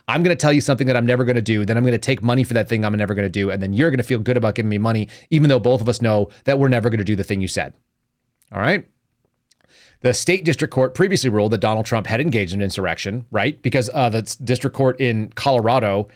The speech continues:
has standing to decide whether or not Trump is en-, engaged in insurrection. No, they don't. It's all fantasy. This is cosplay. But the relevant section of the fourteenth Amendment didn't apply to presidents. That was what the lower court said. That's kind of amazing, too. They said,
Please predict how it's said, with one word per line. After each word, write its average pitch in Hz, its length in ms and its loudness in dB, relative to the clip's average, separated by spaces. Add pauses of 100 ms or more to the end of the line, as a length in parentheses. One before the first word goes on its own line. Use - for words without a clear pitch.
has 120 180 -2
standing 123 560 -2 (260)
to 135 100 0
decide 113 360 0
whether 113 180 2
or - 20 0
not 110 200 -2
Trump 113 340 -4
is 113 180 0
en-, 104 140 -4 (140)
engaged 113 400 -2
in 120 60 0
insurrection. 123 420 -2
No, 202 220 2
they 139 140 2
don't. 214 360 2 (180)
It's 147 180 -6
all 156 260 4
fantasy. 165 440 0
This 101 160 -4
is 120 100 -2
cosplay. 107 580 -4 (760)
But 117 80 -4
the 123 80 0
relevant 131 320 4
section 135 260 -2
of 123 40 0
the 110 80 -2
fourteenth 123 320 0
Amendment 110 260 0
didn't 101 140 -4
apply 101 240 -2
to - 80 -6
presidents. 120 480 0
That 127 180 -2
was 180 140 0
what 143 120 0
the 120 100 0
lower 135 320 2
court - 280 -4
said. 82 320 -4 (220)
That's 143 180 -4
kind 190 160 0
of 131 60 2
amazing, 101 400 -2
too. 110 280 -2 (220)
They 120 100 2
said, - 340 -2